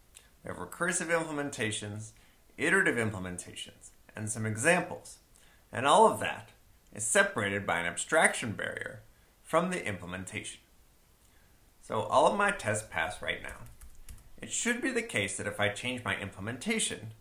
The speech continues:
none of my other functions need to change. So let's say I discovered that the empty R list can't be represented by none, for whatever reason. Instead, I need to write out empty R list as a string.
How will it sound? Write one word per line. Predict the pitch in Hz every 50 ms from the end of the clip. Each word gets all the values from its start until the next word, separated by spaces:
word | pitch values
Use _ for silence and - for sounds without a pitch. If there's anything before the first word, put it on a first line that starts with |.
| - - - - - - - -
none | 110 143 160 180 202 220
of | 220 220 -
my | 127 127
other | - - 120 123 135 131
functions | 131 - 85 87 87 - - 101 98 - - 107
need | - 90 - -
to | -
change. | - - - 113 92 - - - - - - - - - - - - - - - - - - - - - - - - - - -
So | - - 170
let's | 202 202 196 -
say | 202 151 147
I | 139
discovered | 123 123 107 - - 95 87 78 71 - -
that | 107 110
the | 110 - -
empty | 156 160 160 160 127 85
R | 104 113 113
list | 107 104 104 -
can't | - - 170 160 -
be | 139 117
represented | 104 101 95 - - 101 - 92 85 85 82 85 - - - - - - - -
by | 104 101 90
none, | - 69 69 - - - - - - - - - -
for | - 120 120 110
whatever | - 123 127 127 120 113 98 90 76
reason. | 64 64 - - - - - - - - - - - - -
Instead, | 127 127 123 - - 175 170 160
I | 147 135
need | 120 113 107
to | 107 101
write | 87 90 90 95 95 85
out | 78 73 76 - - - - - - - - - 95
empty | 120 120 107 110 117 110 - -
R | 92 90 82 82 85
list | 82 85 85 - - - - - - - - - -
as | 90 90 90 92 87
a | 87 82
string. | - - - - 76 -